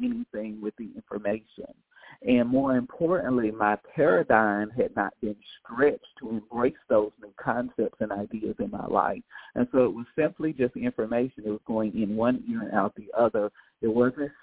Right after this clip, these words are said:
sticking, and there was no real or lasting change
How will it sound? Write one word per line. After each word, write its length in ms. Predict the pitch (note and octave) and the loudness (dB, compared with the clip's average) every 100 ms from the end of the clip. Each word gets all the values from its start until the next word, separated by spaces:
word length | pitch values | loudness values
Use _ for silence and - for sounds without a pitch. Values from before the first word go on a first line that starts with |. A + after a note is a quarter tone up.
| _ | _
sticking, 540 | B2 - A2 G#2+ G#2+ - | 0 0 -4 -4 -4 -8
and 100 | A2 | 0
there 160 | G#2+ | 2
was 140 | G2+ G#2+ | 0 -4
no 440 | A#2 A#2 A#2 A#2+ B2 - - | -2 2 2 0 -10 -14 0
real 440 | B2 B2 B2 A#2+ - | 4 6 4 2 0
or 160 | G#2+ | 0
lasting 540 | G2+ G#2 A2+ A#2+ - G#2 _ | 2 2 2 -2 -14 -20 _
change 300 | C#3+ A#2+ A2 | -6 -6 -6